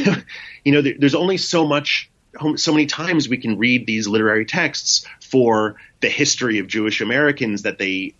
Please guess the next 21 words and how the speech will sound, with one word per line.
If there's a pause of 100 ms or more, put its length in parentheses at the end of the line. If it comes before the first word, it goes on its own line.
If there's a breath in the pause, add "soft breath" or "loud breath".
purportedly
tell. (400 soft breath)
Um, (240)
so
I
wanted
to
look
at (920)
that, (580)
that
symposium, (180 loud breath)
but
also (400 loud breath)
for
how
that
symposium
fits
in (180)
to,